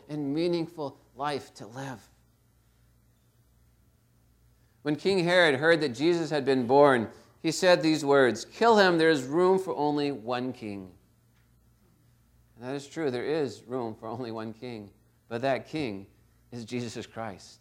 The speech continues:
And we need to allow Jesus to be that king, that Lord of our lives,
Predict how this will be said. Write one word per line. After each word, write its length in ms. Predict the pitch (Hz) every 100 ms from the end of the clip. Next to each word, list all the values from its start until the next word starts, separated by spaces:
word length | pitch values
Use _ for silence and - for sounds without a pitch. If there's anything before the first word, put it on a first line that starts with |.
| _ _ _ _ _ _ -
And 220 | 131 151
we 220 | 240 254
need 180 | 226 220
to 120 | 190
allow 420 | 151 185 196 202
Jesus 540 | 180 160 226 240 220 208
to 120 | 185
be 220 | 165 202
that 320 | 196 190 185
king, 300 | - 220 208
that 240 | 185 190 165
Lord 420 | 165 226 269 269
of 140 | 254
our 160 | 240 226
lives, 480 | 214 214 214 185